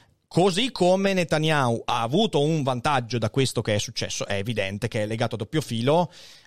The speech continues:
allo stesso modo, dall'altra parte c'è una compagine politica che è quella di Hamas, che allo stesso modo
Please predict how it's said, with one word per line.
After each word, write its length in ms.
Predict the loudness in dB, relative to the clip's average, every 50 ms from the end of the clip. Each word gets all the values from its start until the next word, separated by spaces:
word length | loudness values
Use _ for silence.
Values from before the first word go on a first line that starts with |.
| _ -6
allo 260 | -2 0 2 2 2
stesso 260 | 0 0 0 0 2
modo, 540 | 2 2 2 2 2 4 4 4 4 2 0 -4
dall'altra 460 | -2 0 0 2 0 0 0 -2 -2
parte 500 | 0 2 2 2 0 -2 -4 -6 -6 -6
c'è 440 | -4 -2 0 0 2 0 0 -2 _ -2
una 200 | 0 0 0 0
compagine 540 | 0 0 2 2 0 0 0 0 -2 -4
politica 460 | -2 -2 -2 -2 -4 -4 -2 -2 -2 -2
che 100 | -2 -6
è 40 |
quella 180 | -4 -4 -4 -4
di 120 | -2 -2
Hamas, 580 | -4 -4 -4 -6 -8 -6 -4 -2 0 0 0 0
che 300 | -2 -4 -2 -2 -2 -2 -2
allo 280 | -2 -2 0 0 -2
stesso 240 | -4 -4 -4 -2 0
modo 420 | 0 2 2 2 4 2 2 0